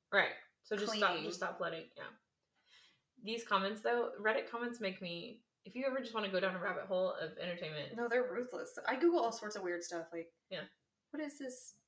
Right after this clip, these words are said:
Speaker 2: spot on my finger?" And it's on Reddit, this
Speaker 1: Yeah.
Speaker 2: response to it. I'm like, "Oh."
Speaker 1: Oh, okay, thanks.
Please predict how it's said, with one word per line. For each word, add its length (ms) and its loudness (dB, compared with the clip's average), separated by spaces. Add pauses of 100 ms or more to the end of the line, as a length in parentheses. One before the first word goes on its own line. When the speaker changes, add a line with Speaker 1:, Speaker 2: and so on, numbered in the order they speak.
(260)
Speaker 2:
spot 380 -2
on 100 -4
my 120 -6
finger?" 400 -4
And 200 -6 (240)
it's 580 -12 (220)
on 160 -2
Reddit, 300 -2
this 200 -4
Speaker 1:
Yeah. 240 4
Speaker 2:
response 500 -8
to 80 -6
it. 60 -6
I'm 80 -10
like, 80 -14 (100)
"Oh." 220 -10
Speaker 1:
Oh, 400 -2
okay, 300 -6 (120)
thanks. 180 -12